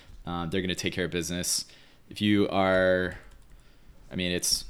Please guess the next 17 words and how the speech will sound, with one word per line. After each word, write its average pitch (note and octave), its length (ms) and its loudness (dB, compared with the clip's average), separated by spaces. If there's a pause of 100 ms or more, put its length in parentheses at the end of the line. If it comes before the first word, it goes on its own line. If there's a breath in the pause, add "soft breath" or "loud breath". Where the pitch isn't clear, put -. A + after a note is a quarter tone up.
fourteen G#2+ 360 2
and F#2+ 100 0
a - 20 -6
half G2 200 0
point G2 180 -4
spread. F#2 380 4
I F2+ 80 4
feel F#2 240 -2
pretty F#2 180 -2
confident E2+ 420 -4
about E2+ 140 -4
Ohio, E2 220 -4 (160)
Ohio F2 240 -2
State E2 260 -4
there E2 140 -4
too. - 240 -6 (1600 loud breath)
Um, F#2 640 -6